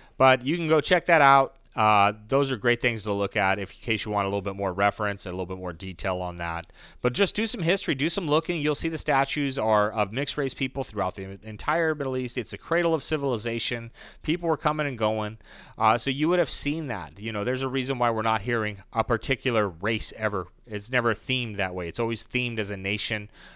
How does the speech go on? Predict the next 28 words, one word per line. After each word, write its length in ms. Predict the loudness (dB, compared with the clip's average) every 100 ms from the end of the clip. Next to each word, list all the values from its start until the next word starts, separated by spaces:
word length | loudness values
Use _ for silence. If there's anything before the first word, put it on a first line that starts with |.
| -10
or 260 | -4 -2 0
as 220 | -2 -4
a 60 | -6
people. 500 | -4 -4 -6 -14 -16 _ -20 -20 -16 -6
Uh, 280 | -4 -4
so 160 | -4 -2
that's 220 | -2 -2
just 180 | -4 -2
something 220 | -2 -4
to 60 | -10
be 180 | -6 -4
looking 360 | -4 -6 -8
at. 220 | -6 -4
So 100 | -4
when 120 | -6 -6
people 220 | -6 -4
try 200 | 0 0
to 80 | 0
put 260 | -4 -4
racism 640 | -4 -2 -2 -2 -6 -8
toward 500 | -8 -4 0 0 0 -4 -20 -14
the 160 | -8 -8
Christian 400 | -2 -2 -2 -4
faith, 260 | 0 0 -2
it's 220 | -6 -4
wrong. 220 | -4 -6 _ _
It's 300 | -12 -10 -8
wrong. 240 | -8 -8